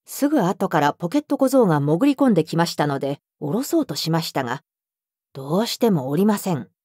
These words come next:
隅っこの方にくっついて、てこでも動かないのです。トランクの中で争っていて、運転手に気づかれたら大変ですから、真由美さんもついそのままにしておいたのです。今、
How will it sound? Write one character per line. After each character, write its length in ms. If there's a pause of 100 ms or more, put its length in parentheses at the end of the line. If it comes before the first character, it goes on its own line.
(720)
隅 260
っ 80
こ 120
の 100
方 200
に 120
く 120
っ 20 (100)
つ 140
い 100
て、 320
て 140
こ 120
で 120
も 200
動 140
か 120
な 120
い 60
の 120
で 120
す。 240 (1600)
ト 120
ラ 120
ン 80
ク 120
の 100
中 180
で 100
争 340
っ 60
て 180
い 80
て、 220
運 160
転 280
手 100
に 100
気 120
づ 100
か 80
れ 120
た 100
ら 100
大 240
変 220
で 80
す 100
か 120
ら、 180 (580)
真 140
由 120
美 120
さ 180
ん 80
も 140
つ 240
い 120
そ 180
の 100
ま 100
ま 100
に 120
し 100
て 140
お 100
い 60
た 120
の 120
で 100
す。 240 (2250)
今、 300